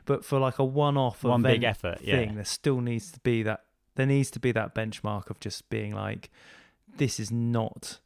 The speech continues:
Speaker 1: the likelihood of me doing this is slim to none." And that's, that's important.
Speaker 2: Yeah, and that's this race, isn't it? For most people, you know, it's kind of, um, yeah, like you say, it's, it's, it's as close to being impossible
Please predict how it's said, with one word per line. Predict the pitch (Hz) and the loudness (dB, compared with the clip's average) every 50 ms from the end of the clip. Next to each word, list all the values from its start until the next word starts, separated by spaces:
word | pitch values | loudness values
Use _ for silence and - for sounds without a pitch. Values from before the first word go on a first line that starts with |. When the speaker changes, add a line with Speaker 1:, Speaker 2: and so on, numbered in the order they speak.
| _ _ _ | _ _ _
Speaker 1:
the | - 165 | 0 2
likelihood | 165 165 160 156 156 151 147 139 127 131 123 | 4 4 4 2 2 0 -2 -2 0 0 0
of | 120 110 | -2 -2
me | 120 120 120 | -2 -2 0
doing | 113 120 113 113 113 | 0 0 0 0 -2
this | 110 110 - - | -4 -6 -6 -6
is | 113 104 107 | -6 -6 -6
slim | - - - - 127 117 113 110 104 | -6 -6 -6 -4 -4 -2 -2 -4 -4
to | - - 113 | -6 -6 -4
none." | 107 110 110 107 101 98 101 104 - _ _ _ _ _ _ _ _ _ _ _ _ _ _ - | -4 -2 -2 -2 -2 -2 -4 -8 -10 _ _ _ _ _ _ _ _ _ _ _ _ _ _ -2
And | 139 | -2
that's, | 139 135 127 - - | -2 -2 -2 -4 -6
that's | - - 143 143 127 - - | -4 -2 -2 -2 -2 -4 -6
important. | 127 117 - 127 123 123 117 120 127 - - _ _ _ _ _ - | -6 -4 -2 -2 -2 -2 -2 -4 -8 -10 -12 _ _ _ _ _ -2
Speaker 2:
Yeah, | - 139 151 151 131 135 | 2 4 4 4 2 2
and | - 139 | 0 0
that's | 156 185 - - | 0 2 2 0
this | 127 - - | 0 0 2
race, | 151 147 135 - - | 2 2 2 0 -2
isn't | 156 - - 104 | -6 -2 0 0
it? | 95 - - - - | 0 0 -2 -8 -4
For | - 117 | 2 2
most | 117 120 117 - - | 4 4 2 2 -2
people, | 110 98 - - 104 113 131 - _ - | -2 -2 -2 -2 -2 -4 -4 -6 _ -2
you | 123 | 0
know, | 104 98 | 2 2
it's | 101 104 - - | 2 0 -4 -6
kind | - - 104 95 98 | -4 -2 -2 0 0
of, | 92 - - | 0 0 0
um, | 104 98 95 92 82 - _ _ _ _ _ _ _ _ _ _ _ _ _ _ _ | 0 2 2 0 -2 -6 _ _ _ _ _ _ _ _ _ _ _ _ _ _ _
yeah, | 123 120 101 85 | 0 2 2 2
like | 85 101 | 0 -2
you | - - | -4 -4
say, | - 123 104 87 | -2 0 0 0
it's, | 82 90 95 - | 0 -2 -6 -6
it's, | - - 104 - - - - | -6 -8 -8 -8 -10 -14 -14
it's | - - - - - - - | -14 -16 -14 -12 -12 -12 -6
as | - 120 110 - | -4 -2 -2 -4
close | - - - 120 107 - | -2 0 2 2 2 0
to | - - | -2 -4
being | - 113 104 95 95 | -2 0 2 2 2
impossible | 95 82 101 95 - - - - 95 90 87 80 76 | 0 0 -2 -4 -4 -4 -6 -4 -2 -2 -2 -4 -6